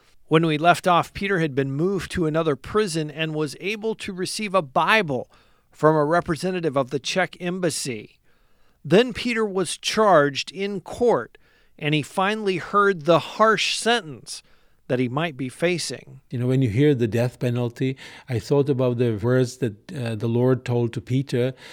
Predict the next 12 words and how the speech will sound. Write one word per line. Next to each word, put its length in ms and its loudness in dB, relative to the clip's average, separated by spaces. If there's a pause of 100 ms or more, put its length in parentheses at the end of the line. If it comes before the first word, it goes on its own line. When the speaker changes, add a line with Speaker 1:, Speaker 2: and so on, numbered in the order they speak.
(280)
Speaker 2:
after 520 0
his 220 0
resurrection 760 0
when 140 -2
he 140 0
said, 340 0
"Do 100 6
you 120 10
love 240 8
me?" 180 2 (120)
three 260 6
times. 420 -2